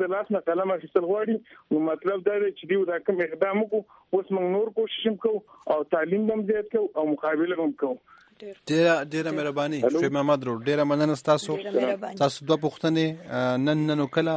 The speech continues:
Speaker 3: او چې تاسو نه، نو څوک به کوي؟ او بیا مو د دغه ماشوم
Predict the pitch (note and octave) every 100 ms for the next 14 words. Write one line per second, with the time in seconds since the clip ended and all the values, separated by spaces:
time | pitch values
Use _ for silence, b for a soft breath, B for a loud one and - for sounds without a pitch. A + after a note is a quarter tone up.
0 | B2+ C3+ C3 A#2+ C#3+ - C3+ C#3 D3+ C#3+
1 | B2 A#2+ - C3+ B2 B2 A#2 C#3+ C#3 -
2 | A#2+ A#2 A#2 A2+ B2+ B2+ B2 B2 B2+ B2
3 | A#2+ A#2+ C3+